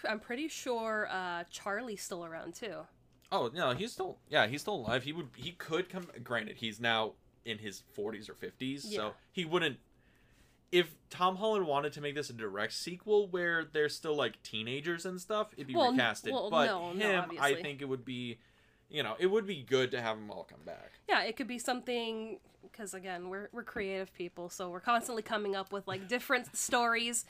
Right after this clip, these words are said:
Speaker 2: Totally.
Speaker 1: But it could be something where Chris Sarandon is, um, the Peter Vincent character. You could bring Charlie back, and then it could be his son that's seeing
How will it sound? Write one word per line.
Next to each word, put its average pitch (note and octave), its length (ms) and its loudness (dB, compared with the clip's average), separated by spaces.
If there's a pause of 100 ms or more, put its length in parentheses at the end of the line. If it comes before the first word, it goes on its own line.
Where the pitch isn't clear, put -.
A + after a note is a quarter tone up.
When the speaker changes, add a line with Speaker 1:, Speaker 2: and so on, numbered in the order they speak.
Speaker 2:
Totally. G#2+ 500 2
Speaker 1:
But A#3+ 140 0
it A3+ 80 -4
could A3 120 -6
be A3+ 100 -6
something G#3+ 400 -2
where G3+ 140 -2
Chris - 280 -6
Sarandon F#3+ 540 -2
is, F3 400 -6
um, D#3 460 -8 (300)
the F#3 60 -10
Peter G3 240 -4
Vincent A#3+ 320 -2
character. A3 600 0 (120)
You A#3 100 -10
could D4 100 -4
bring D4+ 200 0
Charlie A3+ 500 0
back, F3 460 -4 (340)
and G#3 140 -2
then G3+ 100 0
it G3 80 -4
could G#3+ 140 -8
be G#3 120 -6
his G3+ 200 -4
son G3+ 300 0
that's E3+ 180 -8 (160)
seeing G3 640 0